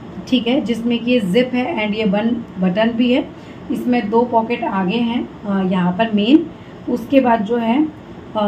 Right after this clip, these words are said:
वन वन पॉकेट जो है यहाँ पर थाई, अ, नीज पे है, ठीक है। तो ये आपको मैं जनरल ऐसा लुक दिखा देती हूँ फर्स्ट, उसके बाद मैं आपको इसको पहन के दिखाती हूँ, ठीक है। अ, मैंने साइज़ क्या ऑर्डर किया है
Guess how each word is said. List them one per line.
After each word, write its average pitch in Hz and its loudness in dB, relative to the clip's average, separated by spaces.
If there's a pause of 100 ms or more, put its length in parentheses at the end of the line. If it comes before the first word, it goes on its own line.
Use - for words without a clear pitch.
(120)
वन 226 4
वन 262 4
पॉकेट 226 0
जो 233 0
है 240 2
यहाँ 208 0
पर 214 2 (140)
थाई, 185 2
अ, 208 2
नीज 240 4 (100)
पे 233 0
है, 196 0 (460)
ठीक 269 4
है। 320 6
तो 302 6
ये 247 4
आपको 240 2
मैं 262 4
जनरल 240 0
ऐसा 240 -2
लुक 240 2
दिखा 247 0
देती 233 0
हूँ 254 0
फर्स्ट, - -4
उसके 226 -2
बाद 226 2
मैं 226 4
आपको 226 -2
इसको 226 -4
पहन 175 0
के 180 -4
दिखाती - -10
हूँ, - -14 (2000)
ठीक 262 0
है। - 2 (540)
अ, 240 6 (160)
मैंने 240 4
साइज़ 277 0
क्या 285 4
ऑर्डर 262 2
किया 254 -2
है 262 -2